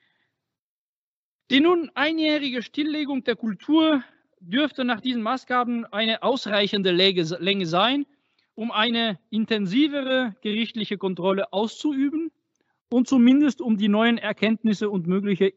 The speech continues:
möglichen Hygienekonzepte in Erwägung zu ziehen. Es gibt also einen methodischen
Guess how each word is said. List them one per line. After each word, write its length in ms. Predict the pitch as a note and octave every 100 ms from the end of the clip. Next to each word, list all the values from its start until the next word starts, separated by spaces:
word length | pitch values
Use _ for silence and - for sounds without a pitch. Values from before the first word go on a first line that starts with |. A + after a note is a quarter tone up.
| -
möglichen 480 | F3+ G3 F#3+ F#3 E3+
Hygienekonzepte 920 | F3 D#3+ G3 G3+ E3+ D#3 E3 E3 E3+
in 180 | - F3
Erwägung 460 | D#3+ D#3 G3+ E3+
zu 120 | C3 B2
ziehen. 320 | - A2 - _ _ _ _ _ _ _ _ _
Es 220 | - G3 -
gibt 220 | C#4 -
also 540 | A3 B3 A#3 C4 C4+ - _ _ _
einen 340 | G3 A3+ A3+
methodischen 760 | G#3 G3+ - D4 F#4+ E4 E4